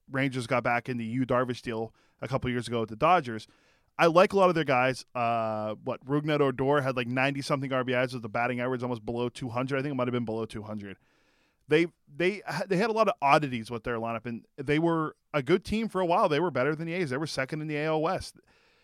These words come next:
L-, I did not see Lance Lynn and Mike Minor having the years they had last year.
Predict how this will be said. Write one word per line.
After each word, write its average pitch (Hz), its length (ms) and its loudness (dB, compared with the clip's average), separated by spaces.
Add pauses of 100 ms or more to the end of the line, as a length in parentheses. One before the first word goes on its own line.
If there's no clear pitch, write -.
(200)
L-, 131 200 -4
I 151 100 4
did 160 160 2
not 151 460 4
see 165 180 -4
Lance 135 420 -2
Lynn 143 460 -2 (260)
and 120 240 -2
Mike 127 300 0
Minor 131 400 0
having 127 320 0
the 123 80 -4
years 120 280 -4
they 127 120 -2
had 120 260 -4
last 143 300 -2
year. 175 240 -6